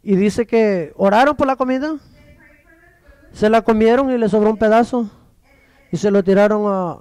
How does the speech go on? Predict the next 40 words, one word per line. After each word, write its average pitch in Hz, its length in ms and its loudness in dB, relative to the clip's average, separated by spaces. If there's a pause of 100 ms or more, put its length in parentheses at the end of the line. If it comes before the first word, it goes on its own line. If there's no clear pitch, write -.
a 156 200 -8
un, 185 320 -4
a 170 80 -4
un 190 80 -4
perro. 254 300 -2 (1700)
El 180 160 -4
perro 240 220 2
se 233 120 -2
comió 233 220 0
el 247 80 -4
pedazo 247 380 -2
y 226 140 0
al 214 120 2
instante 214 380 -2
cayó 208 220 -2
muerto. 185 380 -4 (1080)
Pero 185 180 2
a 214 100 4
ellos 247 380 2 (1040)
no 180 160 2
les 190 140 2
pasó 185 280 -2
nada. 143 460 -4 (1040)
Ese 202 180 2
es 214 60 0
el 220 120 0
poder 220 340 4
de 208 120 2
Dios. - 580 0 (1080)
Ese 202 220 0
es 220 40 0
el 240 120 2
poder 233 280 4
de 226 120 4
Dios, 233 260 4
que 220 140 2
Dios 226 200 6
respalda 220 460 0
su 196 120 -2
palabra. 190 680 2